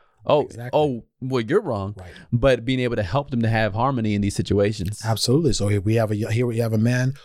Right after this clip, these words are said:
Speaker 2: who had been traumatized as a child
Speaker 1: Mm-hmm.
Speaker 2: and taught, "You do not set foot in the kitchen."
Speaker 1: Mm-hmm.
Speaker 2: You know, and, and taught through trauma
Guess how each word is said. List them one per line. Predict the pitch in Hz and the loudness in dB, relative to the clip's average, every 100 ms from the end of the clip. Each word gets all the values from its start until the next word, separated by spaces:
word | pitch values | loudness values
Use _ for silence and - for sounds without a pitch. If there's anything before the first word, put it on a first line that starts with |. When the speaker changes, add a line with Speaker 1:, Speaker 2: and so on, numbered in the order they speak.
| - | -6
Speaker 2:
who | - 120 | 2 2
had | 107 | 2
been | 110 | -2
traumatized | - - 202 233 - 90 87 - | -2 0 0 0 -2 -4 -4 -6
as | - | -8
a | 90 | -6
child | - 185 180 69 90 | -4 -2 -2 -2 2
Speaker 1:
Mm-hmm. | 123 120 101 92 90 | 2 2 0 0 -2
Speaker 2:
and | 113 113 113 113 110 117 _ _ _ _ _ _ - | 0 0 2 2 0 -4 _ _ _ _ _ _ -6
taught, | - 247 - - _ _ - | 2 2 0 -8 _ _ -8
"You | 92 101 | 2 2
do | 82 80 135 175 | 2 0 0 0
not | 127 127 | -2 -6
set | - 120 107 | -6 -6 -6
foot | - 95 - | -10 -10 -8
in | 98 | -10
the | |
kitchen." | - 80 - _ - | -10 -14 -14 _ 0
Speaker 1:
Mm-hmm. | 117 104 98 90 _ _ _ _ _ _ _ _ _ _ - | 4 4 4 0 _ _ _ _ _ _ _ _ _ _ 2
Speaker 2:
You | 104 | 2
know, | 104 110 | 4 2
and, | - 113 - | 0 -2 -4
and | 123 117 | -4 -4
taught | - 180 - | -6 -8 -4
through | 135 170 | 2 2
trauma | 180 208 220 120 110 | 2 -2 0 0 -4